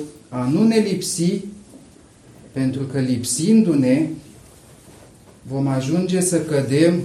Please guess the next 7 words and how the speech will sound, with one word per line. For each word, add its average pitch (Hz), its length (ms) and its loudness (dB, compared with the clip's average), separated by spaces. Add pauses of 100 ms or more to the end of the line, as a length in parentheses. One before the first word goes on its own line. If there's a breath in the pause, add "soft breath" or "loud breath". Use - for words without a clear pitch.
(400)
ca 135 520 0 (1200)
acest 131 440 -8 (1700)
om 131 360 6 (220)
oarecare 123 960 -2 (300)
în 113 180 -2
mâinile 165 480 2
tâlharilor, 139 920 -2